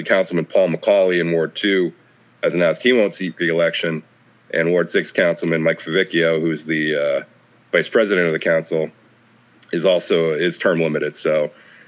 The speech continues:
uh, of the nine members of Cranston City Council, five of those seats are going to turn over. Um, so it's gonna be a, a very new,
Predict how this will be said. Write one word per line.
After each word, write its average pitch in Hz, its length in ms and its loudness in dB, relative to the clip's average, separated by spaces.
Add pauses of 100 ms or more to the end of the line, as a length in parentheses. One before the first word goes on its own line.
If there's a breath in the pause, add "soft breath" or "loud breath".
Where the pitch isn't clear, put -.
(200 loud breath)
uh, 78 220 -2 (160)
of 90 140 -6
the 87 60 0
nine 104 220 2
members 101 300 0
of - 60 -8
Cranston - 260 0
City 98 200 0
Council, 92 560 0 (260)
five 98 300 2
of 95 60 2
those 87 200 0
seats 101 420 -2
are 82 200 0
going 87 180 0
to 78 60 -6
turn 85 220 0
over. 85 300 0 (540)
Um, 69 460 -2 (340)
so 82 260 0
it's 82 140 -2
gonna 92 160 2
be 85 240 2
a, 85 300 2 (280)
a 80 80 -4
very 95 260 2
new, 87 460 0